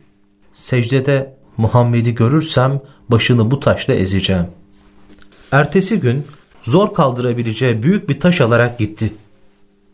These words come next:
Resul-i Ekrem secdedeydi. Taşı kaldırıp tam vuracakken elleri yukarıda kas katı kesildi.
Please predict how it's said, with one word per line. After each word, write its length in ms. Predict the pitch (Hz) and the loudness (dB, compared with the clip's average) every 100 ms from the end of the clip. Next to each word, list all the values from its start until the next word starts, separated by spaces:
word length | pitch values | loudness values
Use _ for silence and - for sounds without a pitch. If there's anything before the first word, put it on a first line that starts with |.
| _ _ _ | _ _ _
Resul-i 360 | 143 143 190 143 | 0 2 2 2
Ekrem 380 | 110 131 135 135 | 0 0 0 2
secdedeydi. 720 | 123 107 117 110 101 90 98 - - - _ _ _ _ _ - - _ | 2 2 2 0 -2 -4 -10 -12 -20 -20 _ _ _ _ _ -20 -20 _
Taşı 300 | - 143 226 | -2 0 0
kaldırıp 520 | 220 139 110 120 117 - | 0 0 0 -2 -4 0
tam 240 | 208 175 | 0 2
vuracakken 760 | 123 113 170 170 - 110 127 139 - - - | 0 0 0 -2 -2 -2 -2 -6 -18 -20 -4
elleri 340 | 147 156 180 185 | 0 2 4 2
yukarıda 500 | 160 156 135 131 - | 2 2 2 -2 0
kas 260 | 185 185 | 0 0
katı 240 | - 110 123 | -4 -6 -4
kesildi. 500 | 107 - 98 104 | -2 -2 -4 -6